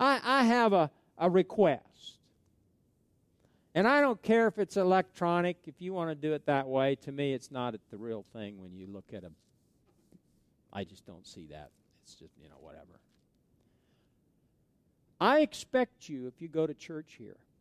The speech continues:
to bring your Bible. And a lot of you do, and I appreciate that.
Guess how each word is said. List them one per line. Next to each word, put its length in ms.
to 40
bring 240
your 100
Bible. 440
And 120
a 60
lot 240
of 80
you 80
do, 260
and 100
I 40
appreciate 600
that. 220